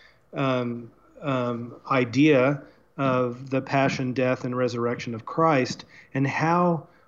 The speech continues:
we in our lives move through our own Paschal mysteries, um, from dark to light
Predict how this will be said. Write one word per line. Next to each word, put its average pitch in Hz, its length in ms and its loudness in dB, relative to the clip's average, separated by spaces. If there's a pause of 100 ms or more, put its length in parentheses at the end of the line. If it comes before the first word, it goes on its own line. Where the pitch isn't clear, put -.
(100)
we 156 300 4
in 151 220 0
our 135 220 4
lives 131 640 2 (280)
move 170 440 2
through 143 300 2
our 127 280 0
own 147 360 0
Paschal 135 480 -4
mysteries, 135 640 -4 (360)
um, 131 380 0
from 139 420 0
dark 139 500 2
to 143 100 -6
light 127 420 0